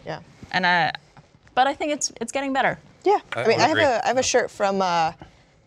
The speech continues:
Speaker 1: My Favorite Murder that says, "Toxic masculinity ruins the party again." 'Cause it's just like, I th-, I can't remember. It was a show that they were talking about, um, I think some guy,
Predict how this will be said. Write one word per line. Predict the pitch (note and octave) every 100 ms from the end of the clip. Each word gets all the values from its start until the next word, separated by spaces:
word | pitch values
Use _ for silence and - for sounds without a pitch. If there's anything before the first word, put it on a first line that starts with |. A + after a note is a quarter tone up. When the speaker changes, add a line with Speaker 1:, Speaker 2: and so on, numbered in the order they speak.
| _ _
Speaker 1:
My | G3 G3
Favorite | G3 G3 F3+
Murder | F#3 G3+ F#3+ D3+ F3+ -
that | F#3
says, | - F3 E3+
"Toxic | - F3 F3+ F3+
masculinity | F3 E3 - E3+ F3 F3 D#3
ruins | D#3+ D#3+ E3
the | E3
party | - E3 D#3
again." | D#3 D#3 D#3+ D#3+ -
'Cause | - D#4
it's |
just | - -
like, | D#3 D3+ - - - _ -
I | F3
th-, | -
I | F3+
can't | B3+
remember. | G3+ F#3 D3+
It | F3+
was | G3
a | F#3+ D#3 -
show | F3 G#3
that | F#3+
they | F3+
were | E3
talking | E3 D#3+ D#3 D3+
about, | D3 C#3+ C#3+ -
um, | D3+ C#3+ C#3 D#3 -
I | -
think | - D3 - _ -
some | - F3
guy, | D#3 D3 C#3+ C3+ C#3